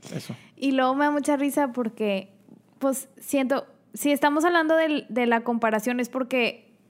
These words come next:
Speaker 2: porque estamos conscientes de si nos estamos comparando o no con ciertas personas. Pero me da mucha risa porque aún yo no comparándome con ciertas cosas, la gente me compara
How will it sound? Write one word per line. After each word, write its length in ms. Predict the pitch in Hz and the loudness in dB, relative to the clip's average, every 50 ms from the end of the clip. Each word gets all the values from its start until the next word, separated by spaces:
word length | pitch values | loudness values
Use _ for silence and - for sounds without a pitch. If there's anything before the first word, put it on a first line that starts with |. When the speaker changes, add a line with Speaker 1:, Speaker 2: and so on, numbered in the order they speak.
| _ - | _ -6
Speaker 2:
porque 200 | 247 240 220 240 | -6 -2 -2 -2
estamos 320 | 233 - 247 247 262 254 | 0 0 0 0 0 0
conscientes 580 | - 294 277 262 247 262 254 240 240 262 262 247 | 2 0 0 2 2 2 0 2 2 0 0 2
de 220 | 262 254 240 226 214 | 2 2 2 2 0
si 120 | - 233 226 | 0 -2 -2
nos 120 | 226 226 | 0 -2
estamos 320 | 220 214 233 226 226 220 - | 0 0 0 0 0 -2 -2
comparando 420 | 262 254 233 240 220 214 220 226 226 | -4 0 2 2 2 2 2 0 2
o 20 | |
no 160 | 220 220 220 | 0 0 0
con 140 | 226 233 220 | 0 0 0
ciertas 300 | - 226 202 208 220 214 | 0 0 0 0 -2 0
personas. 420 | - 226 208 240 226 208 185 190 | -2 0 0 0 0 0 -2 -4
Pero 300 | - 247 247 240 226 196 - - - - - - - - _ | -2 0 2 2 2 0 -2 -12 -20 -20 -20 -20 -20 -14 _
me 100 | 240 262 | 0 2
da 100 | 269 277 | 4 4
mucha 380 | 294 330 311 269 - 311 285 | 4 4 4 4 2 2 2
risa 380 | 294 311 311 285 233 254 240 233 | 4 2 0 2 2 2 0 2
porque 600 | 240 240 233 214 - 220 208 196 196 196 - _ _ - | 0 -2 -2 0 0 0 0 0 -2 -4 -10 _ _ -4
aún 720 | - 226 226 233 233 247 247 247 254 254 262 254 254 254 - _ _ _ _ _ _ _ - - | 0 2 2 2 2 2 2 0 0 0 -2 -4 -6 -10 -16 _ _ _ _ _ _ _ -14 -8
yo 640 | - 226 220 226 262 262 262 254 254 - - - - _ _ - _ _ _ - | -6 -4 0 2 4 4 4 4 4 2 -2 -6 -20 _ _ -20 _ _ _ -6
no 340 | - 240 247 262 269 269 262 | -2 0 4 4 2 2 4
comparándome 680 | 294 294 294 285 302 285 269 254 247 247 262 262 269 254 | 2 2 4 4 4 4 4 4 2 2 0 0 -2 0
con 180 | - 262 240 233 | 0 0 0 2
ciertas 440 | - 247 233 233 240 240 240 233 - | 2 2 2 2 2 0 0 0 0
cosas, 640 | - 269 262 254 - 240 214 220 233 233 - - _ _ _ _ - | 2 2 2 4 4 4 4 4 2 -2 -6 -18 _ _ _ _ -6
la 200 | - 220 233 233 | -2 2 2 2
gente 340 | 233 - 247 233 226 247 247 | 2 2 0 2 2 0 2
me 160 | 254 254 240 247 | 0 0 0 0
compara 680 | 226 220 202 196 196 226 226 233 226 196 170 185 - | 0 0 0 0 2 2 4 4 4 2 -2 -4 -12